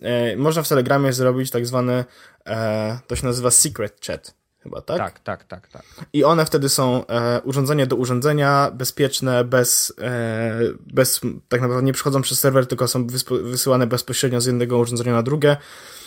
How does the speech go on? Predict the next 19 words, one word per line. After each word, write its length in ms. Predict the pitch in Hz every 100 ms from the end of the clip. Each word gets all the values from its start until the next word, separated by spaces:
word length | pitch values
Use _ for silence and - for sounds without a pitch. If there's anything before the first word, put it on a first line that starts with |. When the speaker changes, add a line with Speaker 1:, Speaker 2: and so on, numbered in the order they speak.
| - _
Speaker 1:
e, 280 | 110 113 110
więc 360 | 127 123 -
nie 180 | 127 139
ma 100 | 131
żadnego 360 | 123 123 123 123
middlemana, 520 | 127 123 123 127 123
który 220 | - 120
mógłby 400 | 120 123 120 120
pobrać 360 | - 131 117 110
te 100 | 117
dane 340 | 117 117 117
i 80 | 101
w 20 |
jakiś 240 | 117 - -
sposób 280 | 120 117 113
je 80 |
odszyfrować. 600 | 110 - 123 110 82 - _ _ - - -
Speaker 2:
Mhm. 300 | 135 170 214
Speaker 1:
E, 520 | 117 117 117 113 113